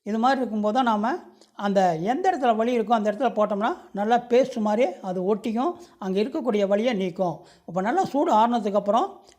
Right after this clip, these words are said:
வெது வெதுப்பான சூட்டுல ஒரு அரை டீஸ்பூன் அளவு மஞ்சத்தூள் அதுல ஆட் பண்ணி நல்லா கலக்கி விடுங்க. இப்ப மஞ்சத்தூள் அதுல ஆட் பண்ணி நல்லா கலக்கி விட்டுட்டோம். பாருங்க, இப்ப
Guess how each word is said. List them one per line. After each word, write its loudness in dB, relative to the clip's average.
வெது 4
வெதுப்பான 0
சூட்டுல 0
ஒரு 4
அரை 2
டீஸ்பூன் -2
அளவு 0
மஞ்சத்தூள் 2
அதுல 4
ஆட் 0
பண்ணி -2
நல்லா 0
கலக்கி 0
விடுங்க. 0
இப்ப -4
மஞ்சத்தூள் 0
அதுல 2
ஆட் -2
பண்ணி -2
நல்லா 0
கலக்கி 0
விட்டுட்டோம். -2
பாருங்க, 0
இப்ப -2